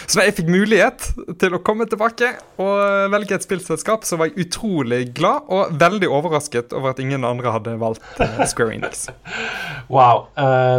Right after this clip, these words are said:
Speaker 2: det er jo ikke akkurat noe dårlig skussmål du gir, eh, selskapet her nå. Eh, tidenes beste historieforteller. Ja, vi får se da, vi får se når vi er ferdig med episoden. Ehm, jeg liker også at du konsekvent sier Square Enix. Det er jo helt riktig, selvfølgelig. Det skal vi komme tilbake til hvorfor er riktig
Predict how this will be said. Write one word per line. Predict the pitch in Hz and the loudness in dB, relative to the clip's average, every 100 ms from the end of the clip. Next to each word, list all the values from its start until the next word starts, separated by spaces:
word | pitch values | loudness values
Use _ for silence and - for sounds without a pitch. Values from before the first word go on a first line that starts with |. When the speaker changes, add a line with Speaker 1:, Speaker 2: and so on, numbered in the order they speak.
| 123 | 4
Speaker 2:
det | |
er | 131 123 | 4 2
jo | 120 | 0
ikke | 139 | -2
akkurat | 135 127 | -2 -2
noe | 139 135 | -2 0
dårlig | 123 107 113 | 0 0 -4
skussmål | - 101 - 113 120 | -6 -8 -4 -2 0
du | 123 | -2
gir, | 117 101 110 120 | -4 -6 -6 -2
eh, | 117 120 117 | -2 0 -2
selskapet | 117 120 107 - 95 117 | -2 -4 -6 -8 -4 -2
her | 123 117 | 0 0
nå. | 139 165 - 131 | 0 -2 -6 -4
Eh, | 123 123 123 120 120 120 120 120 | -2 0 -2 -2 -4 -4 -6 -6
tidenes | 147 113 101 117 120 | -6 -6 -6 -6 -2
beste | 127 123 - | -2 -2 -6
historieforteller. | 110 117 110 104 117 117 160 - - | -8 -6 -6 -6 -4 -2 -4 -6 -10
Ja, | 202 247 302 320 - - | -4 -2 -2 -4 -14 -20
vi | - | -16
får | 196 226 | -12 -4
se | 220 220 | 0 2
da, | 254 269 247 | 2 0 -2
vi | 226 | -8
får | - | -2
se | 226 | 0
når | 214 233 | 2 2
vi | 220 | 2
er | |
ferdig | 214 202 175 | 4 4 2
med | 185 | -4
episoden. | 185 190 156 208 254 - - - - - 139 | -2 -4 -4 -6 -10 -14 -20 -18 -18 -6 0
Ehm, | 147 151 151 | 2 2 0
jeg | 151 151 | 0 0
liker | 139 156 131 | 2 0 0
også | - 139 | 0 0
at | 135 | 0
du | 131 | -4
konsekvent | 139 135 127 123 | -4 -2 -2 0
sier | 127 | -2
Square | 123 127 113 113 | -2 0 -2 -2
Enix. | 107 165 - - | -4 -6 -6 -6
Det | 123 | 0
er | 123 - | 2 2
jo | 131 | 0
helt | 123 127 | 0 -2
riktig, | 139 - | -6 -6
selvfølgelig. | 104 120 151 170 | -6 -2 0 0
Det | 143 120 | -2 -2
skal | 131 | -2
vi | 131 | -2
komme | 123 | -2
tilbake | 123 120 - | -2 -4 -4
til | 127 | -4
hvorfor | 117 104 - | -4 -4 -2
er | 123 127 | 0 -2
riktig | 123 - | -4 -4